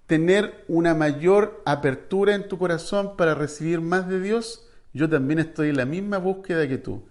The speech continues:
Creo que esto es importante en tiempos como los que estamos viviendo.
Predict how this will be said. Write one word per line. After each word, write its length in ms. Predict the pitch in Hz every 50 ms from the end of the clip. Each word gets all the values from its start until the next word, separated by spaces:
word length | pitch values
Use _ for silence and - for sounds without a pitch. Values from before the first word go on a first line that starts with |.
| - - - -
Creo 280 | - 131 143 160 165 156
que 200 | 151 151 156 170
esto 400 | 185 - - - 190 185 185 - -
es 320 | 156 165 160 - - - -
importante 1040 | 233 262 285 285 - 269 247 240 - - - 240 247 240 - - - - - 147
en 180 | 143 147 147 143
tiempos 340 | 185 180 180 180 - 170 - -
como 200 | - 165 156 147
los 140 | 143 139 -
que 100 | - -
estamos 420 | - - 151 143 151 147 131 123
viviendo. 540 | 127 127 123 123 113 104 104 104 107 -